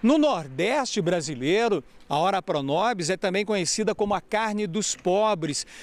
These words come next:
por causa do seu alto valor de proteína, é, que chega a substituir, inclusive, a carne lá no Nordeste do Brasil. Aqui, na alimentação mesmo, ela é utilizada muito pouco,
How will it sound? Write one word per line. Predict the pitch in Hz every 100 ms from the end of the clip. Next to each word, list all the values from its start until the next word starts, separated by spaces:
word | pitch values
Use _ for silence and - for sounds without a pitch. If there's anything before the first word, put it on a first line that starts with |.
| -
por | 240 196
causa | 214 226 220
do | 202
seu | 190 - 233 - - -
alto | 226 254 277 269 247
valor | 180 196 175 214 220
de | 185
proteína, | - 240 254 - 214 175 233 240 233 190 156 131 - - - -
é, | 147 165 175 160
que | - 202 240 247 196 160
chega | 139 - 202 214 233 226 190 - -
a | 143 165 175 170 160
substituir, | - 262 254 - 254 - 170 214 254
inclusive, | 262 - 247 156 131 175 254 285 285 311 - - - -
a | 220
carne | 233 - 220 208 208 190 180 180 - - -
lá | 139 160 180
no | 190
Nordeste | 196 147 143 160 -
do | 170
Brasil. | 175 147 120 131 - -
Aqui, | 349 - 247 285 - -
na | 190 220
alimentação | 226 214 208 190 - 202
mesmo, | 196 220 226
ela | 233 240
é |
utilizada | 226 247 226 160 156 190 196
muito | 180 220 285
pouco, | 220 185 185 - -